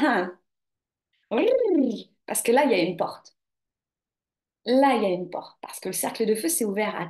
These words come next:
toutes. Mhm. Mhm. Ah, ah. Ça nous fait avancer vers un cheminement qui sera le nôtre. Exactement.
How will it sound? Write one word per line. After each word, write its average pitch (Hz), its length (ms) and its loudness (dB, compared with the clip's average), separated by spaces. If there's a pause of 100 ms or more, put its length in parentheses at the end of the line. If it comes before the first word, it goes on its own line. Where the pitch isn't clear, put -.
toutes. - 360 -10 (840)
Mhm. 277 540 2 (1080)
Mhm. 190 680 0 (840)
Ah, 202 160 0 (100)
ah. 175 260 -2 (1200)
Ça 202 160 0
nous 202 100 0
fait 220 100 0
avancer 202 340 2
vers 185 120 0
un 196 60 -4
cheminement 226 360 -4
qui 262 140 -8
sera 214 300 -2
le 202 140 0
nôtre. 170 240 -8 (160)
Exactement. 196 720 -4